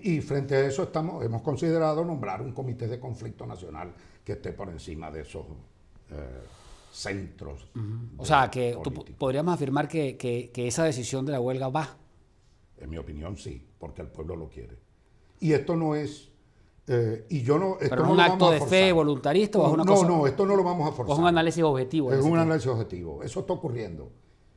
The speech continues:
Speaker 1: Porque a veces la gente para de, para argumentarte en contrario te dice,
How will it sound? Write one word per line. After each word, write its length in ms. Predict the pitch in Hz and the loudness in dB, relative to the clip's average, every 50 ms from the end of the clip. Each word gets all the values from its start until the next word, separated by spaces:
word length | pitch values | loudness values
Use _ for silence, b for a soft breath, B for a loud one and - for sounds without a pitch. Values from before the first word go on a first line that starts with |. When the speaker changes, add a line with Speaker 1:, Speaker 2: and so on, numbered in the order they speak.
| b b _ | b b _
Speaker 1:
Porque 280 | - 131 113 - 131 | -2 -2 -2 0 0
a 60 | 123 123 | 2 2
veces 460 | 143 139 - - 175 151 147 - - 127 | 2 2 2 0 0 -2 -2 -4 -6 -6
la 140 | 123 107 98 | -6 -4 -4
gente 240 | 135 135 127 165 - | -4 -6 -6 -6 -6
para 180 | - - 127 | -6 -6 -6
de, 180 | 110 104 92 - b b b b b b b b _ | -6 -8 -10 -10 b b b b b b b b _
para 440 | - 101 95 95 92 87 85 87 78 - - | -4 -4 -2 -2 -2 -2 -2 -4 -6 -8 -8
argumentarte 840 | - 110 101 101 101 104 110 113 107 98 - 170 175 170 - 196 | -6 -6 -6 -6 -6 -4 -4 -4 -4 0 0 0 0 0 0 -2
en 80 | 180 165 | -2 0
contrario 540 | - 180 170 170 180 165 156 147 151 151 - | 0 0 0 2 4 4 4 4 4 2 0
te 100 | 135 135 | 0 -2
dice, 320 | 147 147 147 151 147 | -2 -2 -4 -6 -8